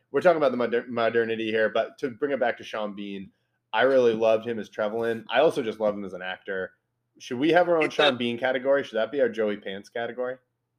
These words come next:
Speaker 2: Maybe. It's like, I don't even know. I mean, he, I wa-, it's like he's the, he's the guy on the basketball team that, like, makes the team work, but if you didn't watch the team, you wouldn't know, like,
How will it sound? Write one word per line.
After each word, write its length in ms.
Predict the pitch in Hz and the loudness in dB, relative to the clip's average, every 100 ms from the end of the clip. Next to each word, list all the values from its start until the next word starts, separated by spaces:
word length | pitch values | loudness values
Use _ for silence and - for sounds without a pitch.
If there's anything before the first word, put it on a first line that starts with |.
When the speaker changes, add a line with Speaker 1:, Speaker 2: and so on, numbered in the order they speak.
| - | 0
Speaker 2:
Maybe. 300 | 143 165 127 127 104 90 | 2 4 4 4 4 2
It's 180 | 117 - | 0 0
like, 220 | 135 127 - - - _ - - _ 123 | 2 2 0 -8 -14 _ -20 -20 _ -4
I 100 | 135 | 0
don't 200 | 175 180 | 0 -2
even 200 | 165 156 | -4 -2
know. 560 | 151 156 156 147 117 - - _ | -2 -2 -2 -4 -6 -8 -18 _
I 100 | 120 | -2
mean, 160 | 131 131 | 0 0
he, 160 | 170 87 76 - _ _ _ 120 | -2 -4 -8 -12 _ _ _ -2
I 80 | 127 | 0
wa-, 100 | - | 0
it's 200 | - - | -4 0
like 140 | 143 | -2
he's 260 | - 170 165 | 0 -4 -2
the, 260 | 147 127 110 - - _ - _ _ | 0 2 0 -4 -10 _ -20 _ _
he's 220 | - 156 - | -10 -10 -6
the 100 | 135 | -2
guy 320 | 127 139 156 | 0 0 -2
on 80 | 147 | -4
the 80 | 123 | -10
basketball 640 | 113 104 - 139 135 139 | -10 -14 -14 -12 -8 -10
team 300 | 131 151 151 151 | -10 -10 -10 -8
that, 80 | 127 | -6
like, 160 | 101 98 101 | -6 -8 -8
makes 220 | 101 - | -12 -12
the 80 | - | -16
team 220 | - 110 _ | -14 -14 _
work, 220 | 98 120 - | -10 -10 -6
but 100 | 104 | -6
if 80 | 101 104 | -6 -8
you 80 | 104 120 | -6 -6
didn't 180 | 120 110 | -6 _
watch 360 | 101 107 107 - | -6 -6 -6 -14
the 60 | - - | -18 -12
team, 340 | 117 107 95 _ | -8 -8 -8 _
you 140 | 101 95 | -12 -8
wouldn't 240 | 98 92 | -10 -8
know, 220 | 92 90 87 - | -8 -8 -10 -12
like, 180 | 95 87 | -10 -10